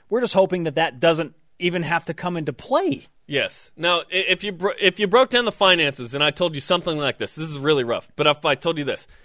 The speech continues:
Speaker 2: okay, in the next six years, B Y U will have one hundred million dollars less than name your Power Five team.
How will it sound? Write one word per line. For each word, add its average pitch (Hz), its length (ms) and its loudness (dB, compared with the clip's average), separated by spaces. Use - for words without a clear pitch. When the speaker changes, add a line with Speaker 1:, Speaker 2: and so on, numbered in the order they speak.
Speaker 2:
okay, 185 200 2
in 165 80 2
the 156 80 -4
next 165 360 -4
six - 340 -6
years, 160 260 0
B 151 160 -4
Y 160 140 2
U 147 80 -2
will 139 80 -4
have 131 220 0
one 151 260 0
hundred 156 320 -6
million 135 300 -2
dollars 127 420 -2
less 117 320 0
than 113 600 -4
name 120 280 -4
your 110 100 -6
Power 98 300 -4
Five 82 260 -10
team. 64 220 -20